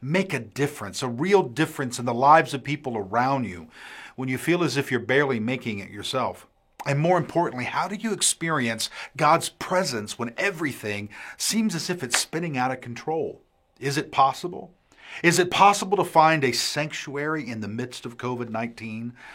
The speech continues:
with all the social distancing, the god-awful masks, in the middle of this confusing political season? Yes. And if you listen and follow through with what I'm gonna share you, with you today,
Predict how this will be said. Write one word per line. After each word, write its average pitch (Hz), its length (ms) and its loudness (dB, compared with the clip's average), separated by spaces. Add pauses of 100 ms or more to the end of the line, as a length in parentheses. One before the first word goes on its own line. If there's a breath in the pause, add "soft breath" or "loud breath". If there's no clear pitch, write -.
(180 loud breath)
with - 100 -2
all 135 140 8
the 151 100 -2
social 143 480 0
distancing, 131 760 -4
the 120 80 -4
god-awful 123 720 4
masks, 117 680 -4 (280 loud breath)
in 123 120 -4
the 117 80 -2
middle 151 320 4
of 120 100 0
this 131 240 2 (240 loud breath)
confusing 147 800 -6
political 127 580 -4
season? 123 540 -6 (580 soft breath)
Yes. - 540 -6 (680 soft breath)
And 131 80 -4
if 131 140 -4
you 190 140 -4
listen 180 420 2
and 131 140 0
follow 175 400 6
through 151 300 0
with 113 180 -2
what 117 120 0
I'm 135 140 0
gonna 151 160 -2
share 143 340 0
you, 143 280 -6
with 131 200 -6
you 135 80 -4
today, 135 420 2